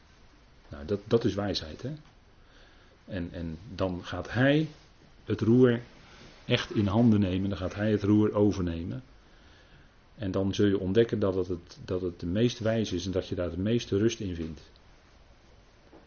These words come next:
"Heer, zoals u het doet, is het goed." Ja, het is goed. Soms kreun ik eronder. Soms is het smartelijk, soms zijn er tranen. Maar Heer, wat u doet is goed, het is goed. Het is uw wijsheid,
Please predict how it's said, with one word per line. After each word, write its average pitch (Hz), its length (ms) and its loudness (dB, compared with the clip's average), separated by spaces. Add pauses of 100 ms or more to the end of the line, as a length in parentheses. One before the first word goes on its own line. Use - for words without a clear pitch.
(100)
"Heer, 98 180 4
zoals 92 260 0
u 117 120 0
het 104 120 0
doet, 98 160 -4
is 92 100 -4
het - 100 -14
goed." - 280 -4
Ja, 82 220 -6
het - 100 -16
is 92 100 -12
goed. - 260 -12 (1000)
Soms 104 300 -4
kreun 127 260 6
ik 123 120 4
eronder. 123 340 2 (920)
Soms 98 300 -2
is 92 100 -6
het 90 100 -8
smartelijk, 123 480 -2
soms 104 280 -4
zijn 92 220 -4
er 90 100 -6
tranen. 131 480 -4 (420)
Maar 95 120 -4
Heer, 110 160 2
wat 90 200 -4
u 147 120 0
doet 127 220 2
is 113 140 -6
goed, - 340 -8
het - 120 -16
is 98 100 -8
goed. - 320 -10 (1120)
Het - 100 -8
is 90 100 -4
uw 107 140 -2
wijsheid, 95 560 -6